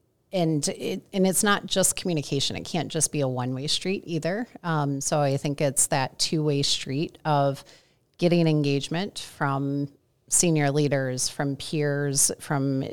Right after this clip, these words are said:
teams that, you know, use our data and our insights on a regular basis and get their feedback and understand what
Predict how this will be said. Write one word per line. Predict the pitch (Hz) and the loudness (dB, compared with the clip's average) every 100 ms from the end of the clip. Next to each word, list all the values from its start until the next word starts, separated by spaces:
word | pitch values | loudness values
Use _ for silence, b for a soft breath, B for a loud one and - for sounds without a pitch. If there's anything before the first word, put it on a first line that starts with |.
| 247 | -6
teams | - 185 170 160 156 | 0 2 4 4 4
that, | - 151 143 - - | 6 6 4 0 -6
you | 180 | 0
know, | 147 139 147 254 | 0 0 -4 -10
use | 180 190 202 170 | -4 2 4 4
our | 147 147 | 2 2
data | 143 143 143 139 139 | 2 0 2 0 -2
and | 156 147 | -4 -4
our | 135 | -4
insights | 127 151 151 147 143 156 | -2 -2 -2 -2 -4 -4
on | 143 | -2
a | |
regular | 139 143 151 139 131 | 0 0 0 -2 -2
basis | 135 139 - - - - B B | -2 -2 0 2 0 -2 B B
and | - 170 | -4 -2
get | 180 | 0
their | 202 156 | 0 -2
feedback | - 139 143 - - - | -6 -14 -14 -16 -16 -6
and | - 147 | -4 -2
understand | 143 139 135 - 151 147 143 139 135 131 - b b b _ _ _ | 0 -2 0 0 0 0 0 -2 -2 -4 -8 b b b _ _ _
what | 165 147 147 156 - | -20 -8 0 0 0